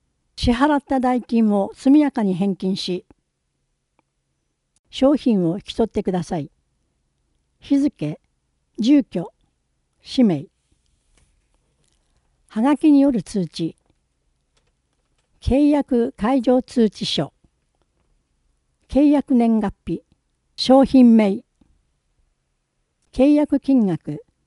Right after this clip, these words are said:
販売会社名、担当者、上記契約については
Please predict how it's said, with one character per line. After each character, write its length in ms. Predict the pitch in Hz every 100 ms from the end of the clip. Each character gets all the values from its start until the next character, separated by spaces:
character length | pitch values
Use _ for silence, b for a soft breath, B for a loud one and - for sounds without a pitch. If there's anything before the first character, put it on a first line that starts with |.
| _
販 260 | - 269 285
売 220 | 285 285
会 180 | 277 262
社 160 | 208
名、 280 | 170 147 151 - _ _ _ _ _ _ _
担 220 | 208 262
当 280 | - 247 240
者、 280 | - 190 214 _ _ _ _ _
上 240 | - 311
記 240 | - 165 170
契 140 | 214
約 260 | 233 226 -
に 140 | 220
つ 100 | -
い 100 | 208
て 120 | 190 160
は 220 | 147